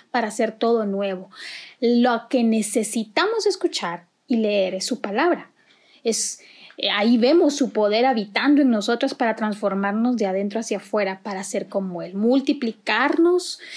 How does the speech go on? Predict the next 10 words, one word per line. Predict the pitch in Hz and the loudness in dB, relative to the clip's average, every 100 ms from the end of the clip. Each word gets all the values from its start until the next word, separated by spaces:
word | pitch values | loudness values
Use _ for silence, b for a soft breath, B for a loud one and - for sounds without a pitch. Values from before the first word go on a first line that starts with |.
| B - | B -10
y | 202 | -8
que | - 208 | -4 -2
podamos | 196 214 208 240 | 0 0 0 0
administrar | 226 220 190 190 240 262 | 0 0 0 0 0 2
la | 294 294 | 2 2
tierra, | 320 320 311 | 2 2 2
relacionarnos | 269 214 190 226 196 208 240 302 311 - | 2 0 -2 -4 -2 0 2 4 2 0
con | 240 214 | -4 0
Él | 269 311 | 0 0
y | - | -4